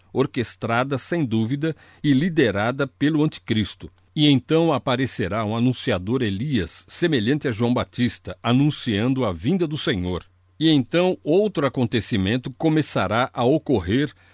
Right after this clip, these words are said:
como uma indicação de que o dia do Senhor está por vir. E isto está em Joel três nove, que diz:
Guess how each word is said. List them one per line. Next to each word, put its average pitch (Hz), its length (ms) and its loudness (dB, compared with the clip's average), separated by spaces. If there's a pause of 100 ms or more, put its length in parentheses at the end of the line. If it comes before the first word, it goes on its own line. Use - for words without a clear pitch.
(180)
como 160 480 4
uma 143 300 2
indicação 147 800 0
de 147 100 -2
que 135 140 -4
o 110 80 2
dia 107 200 0
do 139 120 -4
Senhor 104 440 -2
está 123 240 -4
por 147 220 -4
vir. 92 400 -4 (320)
E 160 180 0
isto 180 220 -2
está 151 260 -2
em 151 80 2
Joel 123 400 2
três 131 380 0
nove, 95 460 0
que - 120 -4
diz: 123 460 -2